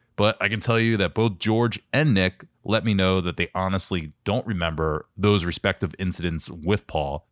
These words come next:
which is the same thing I've been experiencing since I've been doing the podcast.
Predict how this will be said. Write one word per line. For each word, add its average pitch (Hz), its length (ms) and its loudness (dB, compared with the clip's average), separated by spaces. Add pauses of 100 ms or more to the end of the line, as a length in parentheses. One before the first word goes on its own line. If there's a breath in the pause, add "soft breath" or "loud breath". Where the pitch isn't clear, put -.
which 120 240 0
is 117 320 2
the 104 140 0
same 135 300 0
thing 147 260 -2
I've 120 300 -2
been 143 100 0
experiencing 139 720 0
since 113 220 -2
I've 117 140 0
been 120 120 2
doing 110 240 2
the 135 80 0
podcast. - 680 -4